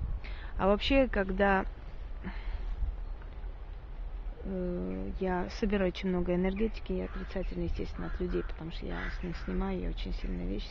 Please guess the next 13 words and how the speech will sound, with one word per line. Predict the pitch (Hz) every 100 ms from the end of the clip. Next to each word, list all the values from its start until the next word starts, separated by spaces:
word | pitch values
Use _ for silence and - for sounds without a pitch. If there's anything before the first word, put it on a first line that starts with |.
| -
снимаю, | 87 - 170
поэтому | 90 - 165 165 - - - - - - - - - - - - - - - 190 185 - -
я | 196 208
живу | 180 185 220
в | 208
таком, | - 180 180 170 165
знаете, | 175 190 175 170 165 - - - -
на | 180 190 190 190
такой | 185 185 185 180
волне | 190 190 208 220
очень | 185 175 - 175 - -
сильных | 226 196 180 -
энергий. | 196 190 165 160 135